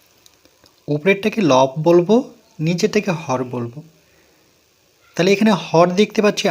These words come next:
আঠারো, এটির হর হচ্ছে তিন, এটির হর হচ্ছে ছয়। তিনের ঘরে নামতা পড়ে আমরা আঠারোকে পাবো তিন ছয় আঠারো,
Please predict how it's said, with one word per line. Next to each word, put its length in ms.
আঠারো, 300
এটির 280
হর 240
হচ্ছে 220
তিন, 180
এটির 300
হর 260
হচ্ছে 200
ছয়। 240
তিনের 320
ঘরে 160
নামতা 380
পড়ে 160
আমরা 160
আঠারোকে 420
পাবো 240
তিন 160
ছয় 280
আঠারো, 200